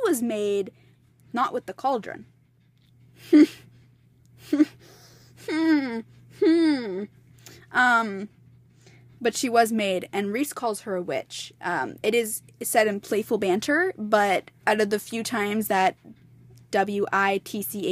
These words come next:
H is, is used, it's, she's one of those times. Miriam and Nesta calls Muriel a witch. And again, it is said in, like,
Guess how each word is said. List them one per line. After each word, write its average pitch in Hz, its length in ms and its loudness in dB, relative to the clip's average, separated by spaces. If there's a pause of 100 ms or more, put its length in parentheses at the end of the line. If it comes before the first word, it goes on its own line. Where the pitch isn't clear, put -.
H - 320 -6
is, 196 460 -4 (420)
is 202 240 0
used, 226 640 0 (460)
it's, - 240 0 (160)
she's 214 360 -2
one 190 140 0
of 175 60 -2
those 175 140 -4
times. 180 280 -6 (420)
Miriam 285 600 2 (140)
and 214 320 -2
Nesta 214 420 -4
calls 196 460 -4
Muriel 185 460 -6
a - 80 -8
witch. 147 360 -10
And 214 100 -8
again, 208 440 -2 (460)
it 233 100 0
is 226 140 4
said 220 320 0
in, 214 160 -2
like, 180 220 -4